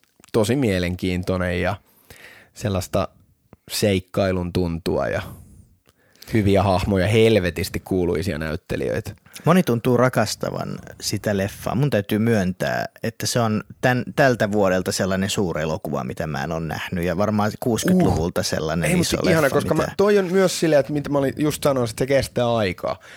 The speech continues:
Speaker 2: Joo.
Speaker 1: Kun se on ärsyttävää, että varsinkin jos on vaikka joku vähän, vähän hömpähkö kasarileffa vaikka,
Speaker 2: Mm.
Speaker 1: mikä on sellainen viihdevuosikymmen.
Speaker 2: Arkajalat.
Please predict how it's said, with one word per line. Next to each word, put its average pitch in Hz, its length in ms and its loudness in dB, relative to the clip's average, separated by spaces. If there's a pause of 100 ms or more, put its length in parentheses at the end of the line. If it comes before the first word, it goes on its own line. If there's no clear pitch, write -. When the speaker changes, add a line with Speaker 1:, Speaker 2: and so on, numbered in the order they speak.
(120)
Speaker 2:
Joo. 110 220 2 (140)
Speaker 1:
Kun 147 120 -4
se 165 60 2
on 175 160 0
ärsyttävää, 156 680 2
että 110 180 -4
varsinkin 143 420 4
jos 117 100 0
on 117 80 0
vaikka 110 220 0
joku 113 300 -2 (120)
vähän, 143 320 2 (140)
vähän 165 300 2
hömpähkö 110 800 2 (140)
kasarileffa 90 880 0
vaikka, - 340 -10 (380)
Speaker 2:
Mm. - 100 -4
Speaker 1:
mikä 107 180 2
on 101 60 2
sellainen 107 320 2 (320)
viihdevuosikymmen. 95 1160 2
Speaker 2:
Arkajalat. 101 800 2